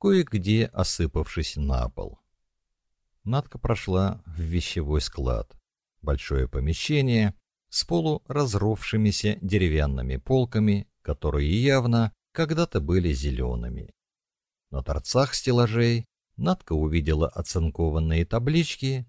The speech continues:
с надписями «Противогазы», «Сапоги», «Ветошь», «Мыло», «Пенька» и другими. «А где же полки для трупов?» подумала Натка. «Так,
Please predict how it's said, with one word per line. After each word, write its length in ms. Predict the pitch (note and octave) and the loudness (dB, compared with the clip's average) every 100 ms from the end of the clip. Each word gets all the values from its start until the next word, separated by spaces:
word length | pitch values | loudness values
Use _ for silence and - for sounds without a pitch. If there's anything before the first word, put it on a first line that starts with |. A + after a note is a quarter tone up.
| _ | _
с 220 | - - | -12 -2
надписями 720 | A2 B2 - - - B1+ B1 _ | 0 0 -2 -10 -6 -6 -6 _
«Противогазы», 880 | - C2 B1+ C2+ C#2+ B2+ B2+ G#2+ G2 - | -10 -8 -6 -4 2 4 4 2 -4 -6
«Сапоги», 800 | - - - B1 C#2 A2+ A#2+ G#2 _ _ | -10 -8 -6 -6 -2 -2 -2 -6 _ _
«Ветошь», 580 | B1 D#2+ A2 - - - | -4 0 0 0 -6 -6
«Мыло», 480 | D#2 D#2+ E2 C#2 C#2+ _ | -2 0 0 -2 -6 _
«Пенька» 580 | B1 A#1 - C#2+ D#2 - _ _ - | -10 -10 -6 -4 -2 -4 _ _ -8
и 120 | D2+ | -6
другими. 720 | C#2 C2+ A#1+ - A#1 A1+ - _ _ _ _ _ _ _ _ _ _ | -4 -6 -8 -12 -12 -14 -18 _ _ _ _ _ _ _ _ _ _
«А 100 | G2+ | -10
где 260 | G2 A#2+ B2+ | -6 0 2
же 160 | A#2+ B2 | 2 -2
полки 380 | - B2 - | -2 -4 -4
для 200 | B1+ F#2 | -4 -2
трупов?» 420 | - C3+ G2 - - - _ _ - | -2 -2 -4 -8 -16 -20 _ _ -8
подумала 480 | C#2+ C#2 C2 C2+ | -4 -2 -2 -2
Натка. 480 | C#2+ A#1+ - - - _ _ _ _ _ _ _ | -4 -4 -8 -16 -20 _ _ _ _ _ _ _
«Так, 340 | G#2 - _ | -4 -4 _